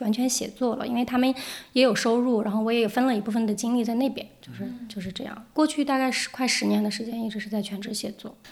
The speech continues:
Speaker 2: 所以全职写作的状态会需要一个人有非凡的毅力和坚持和自律吗？
Speaker 1: 我事实上一直没有觉得这个是个问题，因为我前面几年的时候，刚开始写的时候，你事实上没有什么机会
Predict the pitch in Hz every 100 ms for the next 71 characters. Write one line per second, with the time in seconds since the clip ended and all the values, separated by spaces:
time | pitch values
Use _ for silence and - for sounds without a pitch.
0 | 233 233 262 240 - - 214 240 277 226
1 | - 233 220 254 233 233 214 220 220 233
2 | 220 208 208 202 196 190 - 226 214 185
3 | 196 190 190 - - - 240 233 214 214
4 | 202 - 180 170 170 170 226 220 233 -
5 | 175 190 190 - 220 220 208 180 165 -
6 | - - - - 294 - 427 370 339 359
7 | 311 285 269 392 320 208 208 233 226 262
8 | 247 254 262 349 311 302 - 240 302 349
9 | 349 - - - 247 - 294 415 381 220
10 | 185 202 254 247 220 247 247 294 330 330
11 | 339 - - 247 - 240 285 240 - 320
12 | 302 320 254 254 339 - 208 214 214 -
13 | - - - 226 233 - 214